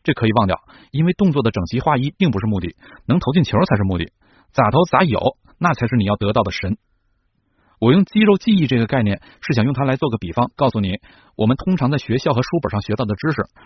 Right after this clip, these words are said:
是可以规模化传播的知识，是一种得其神而忘其形当中形的知识。还有一些知识没法规模化传播，只能以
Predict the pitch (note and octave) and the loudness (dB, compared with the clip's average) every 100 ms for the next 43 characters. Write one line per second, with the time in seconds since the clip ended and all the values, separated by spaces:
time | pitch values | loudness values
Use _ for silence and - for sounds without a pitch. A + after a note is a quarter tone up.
0 | _ - - D#3 B2 F#3+ D#3 B2+ G#2+ G2 | _ -6 0 0 0 0 0 0 -2 -2
1 | G#2+ G#2 G2+ F2+ - _ _ _ - E3+ | -2 -2 -2 -4 -10 _ _ _ 0 2
2 | D#3+ A#2 - C3 F3+ - B2 B2 B2+ D3+ | 2 0 2 0 2 2 2 2 2 2
3 | D3+ - G#2+ D#3 D3+ D#3 E3 - - A2 | 2 -2 -2 0 0 0 -2 -4 -2 2
4 | E3 - F#2 D#2+ _ _ _ _ _ _ | 2 0 -6 -6 _ _ _ _ _ _
5 | _ _ B2+ G3 D3 D3 - D3 A2+ - | _ _ 2 4 4 0 0 0 -2 -4
6 | - - F#3+ E3+ - C3+ A#2+ - G#2 B2 | -8 2 4 4 2 2 2 0 -2 -2
7 | - _ - - A#2+ A2 F3+ | -6 _ -20 -4 2 4 4